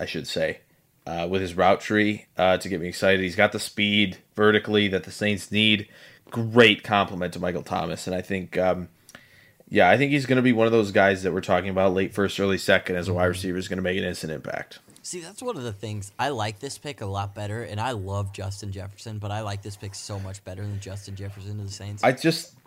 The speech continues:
Speaker 1: yeah, I just think the fit makes more sense in
Speaker 2: They
Speaker 1: New
Speaker 2: need
Speaker 1: Orleans.
Speaker 2: speed.
Speaker 1: Like,
Speaker 2: I mean, they ha-,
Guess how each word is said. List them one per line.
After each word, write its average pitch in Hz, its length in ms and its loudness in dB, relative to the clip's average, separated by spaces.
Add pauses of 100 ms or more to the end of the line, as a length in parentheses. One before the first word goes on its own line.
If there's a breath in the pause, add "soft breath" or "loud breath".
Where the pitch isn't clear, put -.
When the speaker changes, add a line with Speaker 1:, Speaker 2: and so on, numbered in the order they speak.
Speaker 1:
yeah, 131 220 10
I 131 100 10
just 160 240 0
think 208 220 2
the 143 100 8
fit - 520 4 (520)
makes 104 340 0
more 98 240 4
sense 95 400 -4
in 90 100 -4
Speaker 2:
They - 100 -4
Speaker 1:
New - 20 -4
Speaker 2:
need 120 160 -4
Speaker 1:
Orleans. 104 120 -4 (180)
Speaker 2:
speed. 147 80 -8
Speaker 1:
Like, 113 240 6
Speaker 2:
I 147 40 -8
mean, 147 220 -10
they 151 200 -8
ha-, 165 80 -8